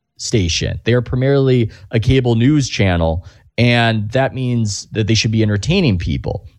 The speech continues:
And if they're trying to win this game of Twitter, which doesn't seem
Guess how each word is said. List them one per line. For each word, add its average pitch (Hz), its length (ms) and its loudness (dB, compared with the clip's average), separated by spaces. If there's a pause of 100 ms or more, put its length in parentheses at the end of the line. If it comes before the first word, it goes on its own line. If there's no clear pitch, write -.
(160)
And 131 140 2
if 135 100 2
they're 156 140 -2
trying 202 160 -2
to 180 60 -2
win 151 160 0
this 131 120 -2
game 131 220 0
of 98 100 0
Twitter, 123 500 0 (220)
which 120 220 0
doesn't 175 280 -2
seem 139 600 0